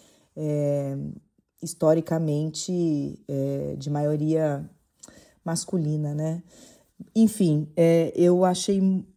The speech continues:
muito legal isso. E, além de tudo, é, quando eu passei na, em Direito no Mackenzie,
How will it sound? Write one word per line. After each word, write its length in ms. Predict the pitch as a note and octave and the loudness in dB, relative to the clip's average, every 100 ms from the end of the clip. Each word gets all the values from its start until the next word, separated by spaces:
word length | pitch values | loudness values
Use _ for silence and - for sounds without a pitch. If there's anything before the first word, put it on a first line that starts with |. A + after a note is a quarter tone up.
| - | -2
muito 380 | F#3+ G#3+ A3+ B3 | 4 4 4 2
legal 480 | G#3+ E3+ D3+ D3 | 2 2 2 2
isso. 380 | C#3 C3+ - - - | 0 -4 -10 -12 -4
E, 260 | B3+ D4+ E4 | 0 2 0
além 320 | A3+ F#3 E3 | -2 0 -2
de 120 | D#3+ | -4
tudo, 640 | F3+ A3 A#3+ G#3 D#3 D3+ - - | -8 -6 -4 -4 -4 -6 -10 -10
é, 340 | D#3+ D#3+ D#3+ D#3 D3+ - _ _ _ _ | -6 -4 -4 -6 -10 -16 _ _ _ _
quando 880 | G#3 A#3+ C#4+ A#3+ F#3+ E3 D3+ D3 - | 0 2 2 0 2 2 0 -4 -6
eu 200 | D#3 D#3+ | -4 -4
passei 600 | D#3+ D#3 D3+ - E3+ D#3+ D#3 | -4 -8 -8 -4 -2 -2 -4
na, 460 | D3 D3 D3 D3 | -6 -6 -8 -8
em 120 | - D3 | -6 -4
Direito 440 | D3 D#3 D3+ D3+ | -2 -2 -2 -4
no 80 | D3 | -8
Mackenzie, 760 | C#3 C3+ E3+ F3+ E3+ C#3 C#3+ | -8 -8 -6 -4 -4 -6 -10